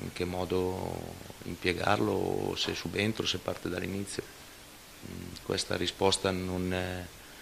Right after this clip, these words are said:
posso anche giocare come sia con Germinale, con Fioretti, insomma non è che, eh, ci sono tantissimi problemi sotto questo aspetto. L'importante è che chi sta fuori nel momento che entra dà.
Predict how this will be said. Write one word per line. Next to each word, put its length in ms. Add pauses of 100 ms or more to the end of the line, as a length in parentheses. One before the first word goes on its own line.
(280)
posso 260
anche 260
giocare 400
come 140
sia 180
con 140
Germinale, 420
con 100
Fioretti, 420
insomma 280
non 160
è 80
che, 220 (100)
eh, 640 (160)
ci 120
sono 180
tantissimi 560
problemi 540 (140)
sotto 300
questo 260
aspetto. 400
L'importante 680
è 40
che 160
chi 160
sta 180
fuori 380
nel 100
momento 380
che 160
entra 340 (1040)
dà. 280